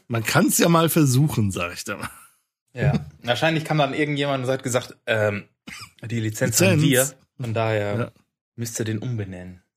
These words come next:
Speaker 2: Weil es tauchen keine Drachen auf. Nee, es tauchen
Speaker 1: Nee.
Speaker 2: keine Drachen auf und es hat auch nichts mit den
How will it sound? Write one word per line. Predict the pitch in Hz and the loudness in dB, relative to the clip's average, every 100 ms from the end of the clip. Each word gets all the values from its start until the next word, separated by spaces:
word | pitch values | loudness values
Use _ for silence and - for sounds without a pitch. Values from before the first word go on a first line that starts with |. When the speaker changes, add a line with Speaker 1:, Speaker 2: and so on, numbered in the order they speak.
| _ _ | _ _
Speaker 2:
Weil | 113 | -10
es | 107 | -4
tauchen | 139 120 | -2 -2
keine | 143 165 | 0 0
Drachen | 151 131 131 | 0 0 0
auf. | 123 123 - - _ _ _ | 0 0 -4 -18 _ _ _
Nee, | - - | -14 -14
es | - | -8
tauchen | 123 117 | -4 -2
Speaker 1:
Nee. | |
Speaker 2:
keine | 120 117 | -2 -4
Drachen | 113 113 120 | -4 -6 -4
auf | 104 104 - _ | -2 -2 -6 _
und | 104 113 110 - - _ _ _ _ | -10 -8 -10 -14 -16 _ _ _ _
es | 107 - | -8 -6
hat | 120 | -6
auch | 110 113 | -4 -4
nichts | 123 110 - | -4 -8 -8
mit | 117 110 | -8 -6
den | 113 107 107 107 | -4 -2 -2 -4